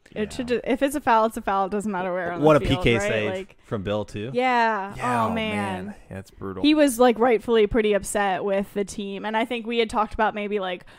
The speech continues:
Speaker 1: "Oh, did someone in from New England encroach?" But D C United was also pretty much encroaching. And the fact that we were encroaching and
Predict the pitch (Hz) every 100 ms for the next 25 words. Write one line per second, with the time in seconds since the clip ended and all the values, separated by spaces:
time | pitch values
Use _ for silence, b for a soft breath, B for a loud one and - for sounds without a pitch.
0 | B - 285 277 247 247 233 254 254 247
1 | 269 277 254 269 277 320 302 262 240 247
2 | 247 226 214 - 226 208 247 214 220 208
3 | 208 202 196 196 - 190 - 196 190 190
4 | 190 185 185 185 - 185 185 208 208 190
5 | 208 196 196 202 180 196 190 190 b b
6 | b - 226 - 214 202 214 208 208